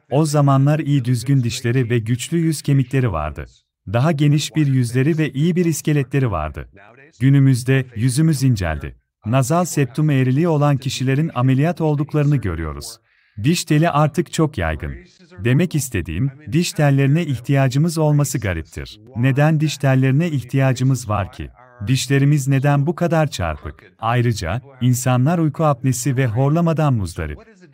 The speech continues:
Peki eskiden yaptıklarımız ile şimdi yaptıklarımız arasındaki fark nedir? James Nestor daha çok çiğneme eksikliğine odaklanıyor. Günümüzdeki çoğu gıda yumuşaktır. Çorbalar,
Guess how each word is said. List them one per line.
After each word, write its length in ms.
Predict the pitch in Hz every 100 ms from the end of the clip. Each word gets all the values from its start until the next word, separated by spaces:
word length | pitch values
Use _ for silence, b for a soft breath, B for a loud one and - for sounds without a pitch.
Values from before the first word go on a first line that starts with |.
| -
Peki 280 | 127 123 175
eskiden 460 | 156 131 135 135 160
yaptıklarımız 800 | 165 143 - 123 135 131 156 139
ile 220 | 123 120
şimdi 340 | - 165 175
yaptıklarımız 760 | 165 139 - 123 135 127 165 156
arasındaki 560 | 143 131 143 135 185
fark 340 | - 147 127 -
nedir? 380 | 82 71 - - 107 _ 113 110
James 400 | - 131 135 113
Nestor 480 | 127 131 - 139 123
daha 200 | 123 156
çok 260 | 160 175 -
çiğneme 340 | 151 143 151
eksikliğine 540 | 156 147 160 - 147
odaklanıyor. 640 | 117 80 76 85 80 71 65 - _ _ -
Günümüzdeki 640 | 120 139 139 127 131 127 190
çoğu 320 | 180 160 147
gıda 280 | 147 156 160
yumuşaktır. 760 | 151 123 - 80 - 76 - - - _
Çorbalar, 640 | - 139 131 110 82 87